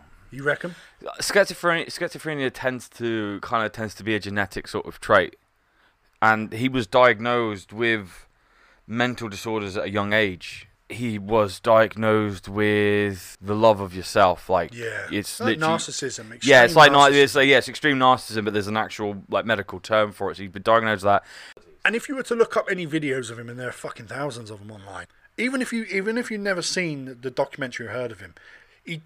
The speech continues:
Speaker 1: he presents himself as someone pretending to be something else at all times. He's never quite, there's not a, um, congruence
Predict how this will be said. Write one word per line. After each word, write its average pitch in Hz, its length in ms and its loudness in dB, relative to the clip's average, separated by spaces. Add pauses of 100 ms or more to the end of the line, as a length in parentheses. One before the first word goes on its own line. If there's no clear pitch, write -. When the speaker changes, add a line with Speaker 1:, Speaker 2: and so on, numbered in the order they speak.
Speaker 1:
he 180 140 -12
presents 220 440 -4
himself 202 340 -2
as 156 80 -6
someone 165 300 -6
pretending 156 640 -8
to 139 120 -12
be 135 120 -8
something 120 360 -10
else - 320 -20
at - 180 -8
all 240 220 -2
times. 131 600 -8 (280)
He's 156 160 -8
never 247 240 2
quite, 226 400 -4 (420)
there's 175 160 0
not 226 200 0
a, 202 260 -4
um, 165 460 -2 (140)
congruence 175 840 0